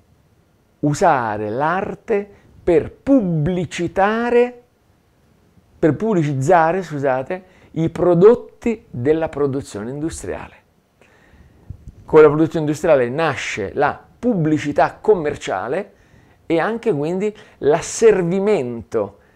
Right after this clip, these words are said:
dell'arte alla pubblicità commerciale, come in questo caso. Di nuovo due prodotti di Mucha, che è un po' uno dei più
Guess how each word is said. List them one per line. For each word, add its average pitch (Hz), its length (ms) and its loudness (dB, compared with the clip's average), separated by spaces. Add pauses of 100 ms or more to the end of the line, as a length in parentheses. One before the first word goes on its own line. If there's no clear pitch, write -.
(140)
dell'arte 151 1160 -2
alla 147 260 -6
pubblicità 127 520 -6
commerciale, - 760 -12
come 147 160 -6
in 127 60 -6
questo 151 260 -6
caso. 127 400 2 (500)
Di 120 180 -4
nuovo 156 420 6
due 135 140 4
prodotti 143 540 0
di 127 300 2
Mucha, 156 480 -2
che 196 80 -8
è 131 40 -2
un 123 120 -6
po' 135 80 0
uno 131 140 -2
dei 131 160 0
più 139 340 -2